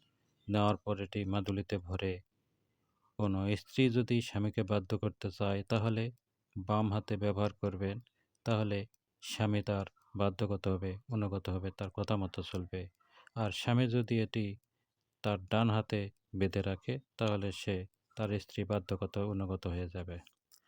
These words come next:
এক ঘন্টায় প্রেমিকা হাজির আমাদের প্রকাশিত এই কিতাবটি সংগ্রহ করতে চাইলে আমাদের সাথে WhatsApp বা মোবাইলে যোগাযোগ করতে পারেন।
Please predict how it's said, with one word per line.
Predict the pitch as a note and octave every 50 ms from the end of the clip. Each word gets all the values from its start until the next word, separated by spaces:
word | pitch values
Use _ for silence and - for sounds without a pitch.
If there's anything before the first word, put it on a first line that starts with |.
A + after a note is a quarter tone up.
| _ - - - _ _ _ _ _ _ _ _
এক | - B2 B2+ B2 A#2+
ঘন্টায় | - C#3 C3 B2 C3 C3
প্রেমিকা | B2+ - - A2 G#2+ G#2+ - - G2
হাজির | D#2+ A2 G#2 F#2+ G#2 G#2 G#2 G#2+
আমাদের | A#2 A#2 G#2+ G#2 G2 - G#2+
প্রকাশিত | - - - A#2+ A#2+ B2+ A#2+ - - B2 A#2 - A#2+ A#2 A#2+ A#2+ A#2 -
এই | - G#2+ G2 F#2+ G2 - -
কিতাবটি | - A2 - G#2+ G2+ - _ - G#2 G2+ F#2+ G2 - _ _ _ _ _ _ _ -
সংগ্রহ | - - - A2+ A#2+ A2 A#2 A2+
করতে | - A2+ A2+ - - A#2
চাইলে | - - A#2 A#2 A#2 A#2 B2 A#2+
আমাদের | A2+ G2+ G2+ G2 F#2+ G#2 F#2+
সাথে | - - - - - F#2+ F#2+
WhatsApp | - - G#2 G#2 - - - - G2+ G2 -
বা | - G2
মোবাইলে | F#2+ G2 G2+ G2 G2 F#2+ G2 G2 A2+ C3 - _ _ _ - F#2+
যোগাযোগ | F#2+ G2+ F#2+ F#2+ F2 F#2 F#2 -
করতে | - F#2+ - - F2+
পারেন। | - - E2+ - E2 D#2+